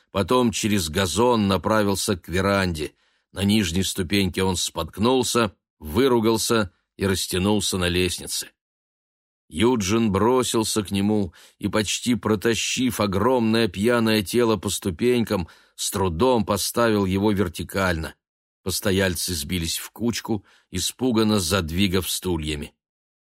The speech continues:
Он приветствовал их презрительным воющим хохотом. <laughs> «Ха-ха-ха-ха! Ага, вы здесь!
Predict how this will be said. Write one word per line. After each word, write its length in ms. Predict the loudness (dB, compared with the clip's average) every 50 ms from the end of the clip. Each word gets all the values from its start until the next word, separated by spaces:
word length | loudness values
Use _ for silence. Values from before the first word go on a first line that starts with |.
| _
Он 320 | -2 2 2 4 4 2 0
приветствовал 720 | 2 2 2 4 4 2 2 2 -2 -2 0 2 2 4
их 180 | 2 2 0 0
презрительным 840 | -2 -2 -2 0 -2 0 0 0 0 2 0 0 2 2 2 2 0
воющим 720 | 0 0 0 2 2 2 2 0 0 -2 -2 0 0 0
хохотом. 800 | -2 -4 -8 -4 -2 -2 -2 -2 -4 -6 -8 -6 -4 -6 -6 -6 -6
<laughs> 40 | _
«Ха-ха-ха-ха! 1300 | -2 -2 -2 0 0 0 0 0 _ 0 2 4 4 4 4 2 0 0 0 2 4 4 4 4 2 0 -2 -6 -4 -4 -2 -2 -4 -4 -2
Ага, 880 | 2 6 8 8 8 8 8 6 4 4 4 4 6 6 6 4 4 4
вы 160 | 4 2 2
здесь! 1160 | 2 0 -4 -4 -6 -2 0 2 2 4 4 4 4 4 4 2 2 0 -2 -4 -6 -6 -8